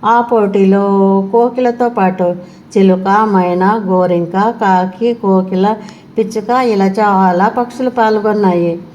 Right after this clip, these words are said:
అయితే కోకిల పాట మెచ్చుకోతగ్గ స్థాయిలో లేదని బహుమతిని మైనాకి ప్రకటించింది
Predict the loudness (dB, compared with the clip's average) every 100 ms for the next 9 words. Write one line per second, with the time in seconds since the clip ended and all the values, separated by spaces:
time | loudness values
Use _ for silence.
0 | -20 -20 -20 -4 2 2 2 0 2 0
1 | -4 -14 -6 -2 -2 0 -2 2 2 2
2 | 0 2 2 0 -4 -4 -4 0 -4 -2
3 | -4 0 0 2 2 0 2 0 0 0
4 | 0 -4 -6 -16 -18 -4 0 0 2 0
5 | 0 0 0 0 0 2 2 2 2 0
6 | -4 -4 -2 -2 0 -2 0 -4 -2 -6